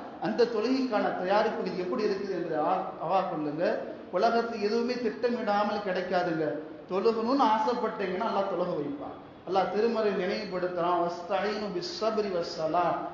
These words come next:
சிரமத்தின் போது பொறுமை கைவிடுங்க, தொழுகையில கவனம் செலுத்துங்க. "இன்னல்லாஹ மஅஸ் ஸாபிரீன்", அல்லாஹ் பொறுமையாளரோடு இருக்கிறான். "வ இன்னஹா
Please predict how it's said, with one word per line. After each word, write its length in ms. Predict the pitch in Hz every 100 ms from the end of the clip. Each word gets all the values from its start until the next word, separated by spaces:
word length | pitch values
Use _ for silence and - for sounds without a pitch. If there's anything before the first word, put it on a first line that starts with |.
| - -
சிரமத்தின் 640 | - 226 240 240 - 208 190
போது 240 | 196 202
பொறுமை 380 | 202 208 233 220
கைவிடுங்க, 840 | - 196 185 185 180 175 156 - - - 196
தொழுகையில 480 | 214 233 226 220
கவனம் 240 | 190 202 196 202
செலுத்துங்க. 380 | 190 185 185 180 175
"இன்னல்லாஹ 480 | 185 208 180 175 175 175
மஅஸ் 380 | 170 170 170 -
ஸாபிரீன்", 680 | 160 156 156 175 208 165 - - -
அல்லாஹ் 220 | 185 202 185 185
பொறுமையாளரோடு 600 | 220 226 208 190 190 180
இருக்கிறான். 680 | 175 175 180 190 185 - - - -
"வ 40 | 175
இன்னஹா 420 | 226 240 214